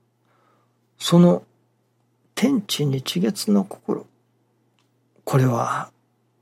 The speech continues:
まあ、着物で言えば表地だということなのですね。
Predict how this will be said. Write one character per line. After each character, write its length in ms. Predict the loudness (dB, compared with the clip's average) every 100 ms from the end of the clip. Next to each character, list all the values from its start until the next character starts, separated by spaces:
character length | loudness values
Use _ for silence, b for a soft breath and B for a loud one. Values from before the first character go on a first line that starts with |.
| _ _ _ _ _ _
ま 420 | -4 -4 -6 -10
あ、 20 | -16
着 180 | -10 0
物 420 | 2 2 2 -2
で 200 | 0 0
言 220 | 0 -4 -4
え 20 |
ば 320 | -8 -10 -12 _ _ _ _
表 480 | 0 2 2 0 -4
地 160 | -6 -8
だ 160 | -12 -16
と 80 | -20 _ _ _ _ _ _ _ _ _ _ _ _ _ _ _ _ _ _ -2
い 100 | 0
う 180 | 0 -2
こ 160 | -8
と 100 | -4
な 160 | -4 -6
の 140 | -8
で 80 | -10
す 160 | -10 -10
ね。 200 | -12